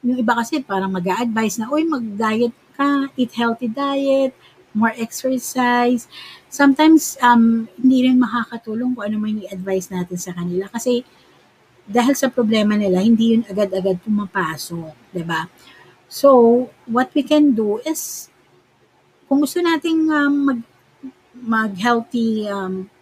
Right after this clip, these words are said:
food sila, we can just bring them something, diba?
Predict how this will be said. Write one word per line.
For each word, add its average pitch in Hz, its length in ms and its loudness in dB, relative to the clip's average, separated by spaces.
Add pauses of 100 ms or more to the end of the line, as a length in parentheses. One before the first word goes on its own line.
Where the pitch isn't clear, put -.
(520)
food 240 240 2
sila, 294 340 -2
we 208 140 0
can 196 260 -4
just 180 220 -8
bring 339 240 -4
them 349 80 0
something, 240 560 0
diba? 165 320 -6